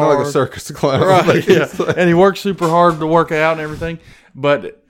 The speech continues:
Speaker 2: without the steroids, he's not gonna look like he looks.
Speaker 1: So, because I, like, like I said, I feel like growing up, steroids was always, like, this thing where it was like, "Oh my gosh, this guy's a monster. He does steroids."
Speaker 2: Yeah, but, like,
Speaker 1: Is
Speaker 2: every pro wrestler does steroids.
Speaker 1: So
Speaker 2: Like,
Speaker 1: is
Speaker 2: all
Speaker 1: it,
Speaker 2: those.
Speaker 1: so it's more like,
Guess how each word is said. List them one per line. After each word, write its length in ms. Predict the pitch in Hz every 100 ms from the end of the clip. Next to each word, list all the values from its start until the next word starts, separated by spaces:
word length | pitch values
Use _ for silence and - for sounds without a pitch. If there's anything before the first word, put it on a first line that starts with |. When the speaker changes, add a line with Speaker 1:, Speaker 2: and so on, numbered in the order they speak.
| -
Speaker 2:
without 280 | 135 143 139
the 60 |
steroids, 360 | 117 131 117 113
he's 120 | 101
not 120 | 104
gonna 120 | 87 92
look 100 | 107
like 120 | 107
he 80 | 92
looks. 400 | 117 104 - -
Speaker 1:
So, 640 | - - 170 170 165 175 - 170
because 380 | 160 185 170 160
I, 140 | 165
like, 300 | 170 160 147
like 240 | 135 143 160
I 80 | 151
said, 300 | 156 107 - _ -
I 60 | 135
feel 180 | - 143
like 80 |
growing 240 | 131 135 135
up, 100 | 131
steroids 420 | - 127 123 120
was 140 | 117
always, 260 | 117 113 113
like, 160 | 117 113
this 140 | 113
thing 200 | - 117
where 100 | 113
it 40 | 110
was 120 | 113
like, 140 | 101
"Oh 80 | 120
my 140 | 113 98
gosh, 320 | 107 98 -
this 140 | 113
guy's 220 | - 104
a 60 | 107
monster. 440 | 101 101 95 -
He 60 | 101
does 220 | 98 92
steroids." 400 | - 101 92 - -
Speaker 2:
Yeah, 160 | 190 190
but, 100 | 175
like, 280 | 151 143 -
Speaker 1:
Is 60 | -
Speaker 2:
every 440 | 165 170 175 165 151
pro 260 | 156 147
wrestler 440 | 131 135 - 131 123
does 240 | 120 117
steroids. 540 | 123 - - 143 131
Speaker 1:
So 160 | 147 170
Speaker 2:
Like, 160 | 165 -
Speaker 1:
is 60 |
Speaker 2:
all 160 | 131 131
Speaker 1:
it, 20 |
Speaker 2:
those. 340 | 120 113 - _
Speaker 1:
so 200 | - 175
it's 120 | 170
more 340 | 170 165 160 147
like, 500 | 139 127 113 - _